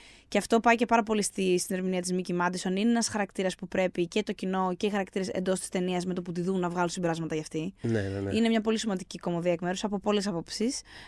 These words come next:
Speaker 1: Ε, τρομερή, μαγική η Μάντισον, πραγματικά. Ε, να σε, να σε κοιτάζουν λοιπόν με ένα συγκεκριμένο τρόπο και μετά το τι σημαίνει το να βιώνεις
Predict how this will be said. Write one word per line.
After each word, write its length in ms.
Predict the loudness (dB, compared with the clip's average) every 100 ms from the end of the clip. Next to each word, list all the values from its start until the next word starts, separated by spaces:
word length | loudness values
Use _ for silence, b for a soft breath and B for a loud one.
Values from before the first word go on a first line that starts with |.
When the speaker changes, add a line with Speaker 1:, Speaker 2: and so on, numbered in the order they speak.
| B -2
Speaker 1:
Ε, 240 | 4 6
τρομερή, 580 | 6 4 4 6 6 6
μαγική 400 | 2 -2 -4 -2
η 160 | 0 2
Μάντισον, 460 | 0 0 -2 -2
πραγματικά. 640 | -2 -2 -4 -2 0 0 -2 0
Ε, 800 | 4 6 6 6 6 6 4 2 0 -6 B B B B B _ -20 -20 -20 0
να 160 | 4 6
σε, 200 | 6 4 0 -2
να 220 | 2 2
σε 160 | 2
κοιτάζουν 460 | 0 4 8 8 8
λοιπόν 180 | 6 6
με 40 |
ένα 80 | 4
συγκεκριμένο 380 | 2 -2 0 0
τρόπο 360 | 2 2 4 2 2 0 -6
και 160 | 6 8
μετά 340 | 8 6 4
το 100 | 4 0
τι 120 | 2
σημαίνει 400 | 2 4 4 4 2
το 100 | 4
να 160 | 4
βιώνεις 1000 | 2 0 2 4 4 4 2 2 2 -2